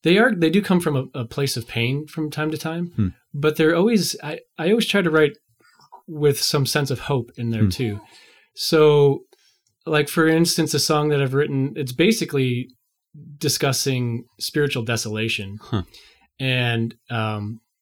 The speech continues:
Speaker 1: but in that song, I, I meet a person, and this person is supposed to lead me on to a place that's not desolate anymore.
Speaker 2: Huh.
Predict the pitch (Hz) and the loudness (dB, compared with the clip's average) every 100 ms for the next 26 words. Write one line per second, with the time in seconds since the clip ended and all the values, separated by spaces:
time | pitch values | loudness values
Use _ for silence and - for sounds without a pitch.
0 | _ - 139 135 151 156 156 170 147 123 | _ -14 -6 0 0 0 2 2 2 0
1 | - 175 180 135 120 131 - 127 123 123 | -2 0 2 2 0 -4 -8 -4 -2 0
2 | 120 131 - _ _ _ - 120 135 151 | -2 -6 -12 _ _ _ -8 -4 0 0
3 | 143 190 185 123 117 - 127 123 - 156 | 0 0 0 -2 -4 -6 -6 -6 -2 -2
4 | 147 135 123 - 120 - 123 127 123 120 | -2 -4 -4 -4 -6 -4 -4 -4 -4 -4
5 | 117 113 110 - 117 113 - 113 113 107 | -4 -4 -6 -6 -4 -4 -6 -8 -6 -6
6 | - 104 - - - _ _ 123 113 117 | -6 -10 -10 -12 -14 _ _ -8 -6 -4
7 | 117 107 104 101 101 98 98 - _ - | -4 -6 -12 -12 -12 -12 -14 -18 _ -8